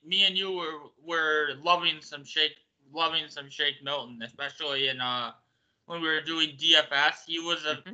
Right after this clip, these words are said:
Speaker 1: he was, I remember he was literally in my lineup, like, almost every day.
Speaker 2: He was a great value.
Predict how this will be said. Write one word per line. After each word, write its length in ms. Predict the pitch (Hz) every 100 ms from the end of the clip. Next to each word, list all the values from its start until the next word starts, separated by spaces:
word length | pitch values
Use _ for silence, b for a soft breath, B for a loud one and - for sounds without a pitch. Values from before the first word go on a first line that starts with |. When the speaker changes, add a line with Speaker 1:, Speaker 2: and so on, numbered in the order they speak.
| -
Speaker 1:
he 120 | 180
was, 240 | 180 170 - b b - -
I 140 | 254
remember 400 | 254 262 233 202
he 200 | 190 226
was 220 | 262 226 185
literally 560 | 196 208 208 208 196
in 80 | 185
my 160 | 185 180
lineup, 500 | 170 165 175 180 165
like, 140 | 165 -
almost 400 | 147 160 165 165 - 147
every 320 | 147 151 139
day. 220 | 127 113 -
Speaker 2:
He 120 | -
was 180 | 269 247
a 80 | 220
great 380 | 151 180 214 175
value. 600 | 214 233 220 151 135